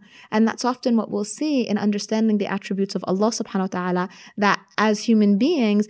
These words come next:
we may sometimes mistakenly try to embody, for example, the, the name of Allah subhanahu wa ta'ala is Al-Hakam.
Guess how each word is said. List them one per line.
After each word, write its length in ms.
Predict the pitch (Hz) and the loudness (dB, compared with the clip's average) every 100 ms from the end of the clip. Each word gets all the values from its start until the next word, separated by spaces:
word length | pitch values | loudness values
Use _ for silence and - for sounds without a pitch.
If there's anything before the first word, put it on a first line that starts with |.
| - - | -8 -4
we 140 | 240 | 0
may 200 | 311 269 | 2 2
sometimes 600 | 240 262 294 - 226 214 | 0 -2 -2 0 2 4
mistakenly 840 | 202 196 233 330 269 220 202 190 - _ | 2 2 0 0 2 2 2 0 -4 _
try 360 | - 247 262 262 | -6 -2 0 0
to 400 | 254 226 214 202 | 0 0 0 0
embody, 760 | 202 202 190 226 233 202 196 - - | 2 2 2 2 2 2 0 -6 -2
for 160 | 208 | 2
example, 640 | 190 196 202 208 202 196 - | 2 2 0 0 2 2 0
the, 480 | 185 208 196 196 113 104 | -2 0 2 0 -4 -6
the 160 | 175 202 | 0 2
name 200 | 202 214 | 4 2
of 100 | 202 | 0
Allah 180 | 190 196 | 0 0
subhanahu 300 | 208 202 - 190 190 | -2 -6 -4 -4 -2
wa 60 | |
ta'ala 200 | 190 202 - | -2 -2 -2
is 120 | 190 - | -4 -4
Al-Hakam. 580 | 196 - - 196 190 | -4 -4 -4 -4 -4